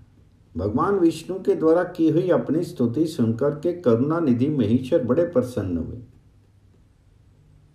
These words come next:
और उमा देवी के साथ सहसा वहां प्रकट हो गई।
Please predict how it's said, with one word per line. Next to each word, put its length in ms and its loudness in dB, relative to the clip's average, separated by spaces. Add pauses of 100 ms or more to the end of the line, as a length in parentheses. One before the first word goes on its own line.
(180)
और 120 0
उमा 280 0
देवी 220 0
के 140 -2
साथ 280 0
सहसा 380 0
वहां 260 2
प्रकट 460 0
हो 100 -6
गई। 340 -4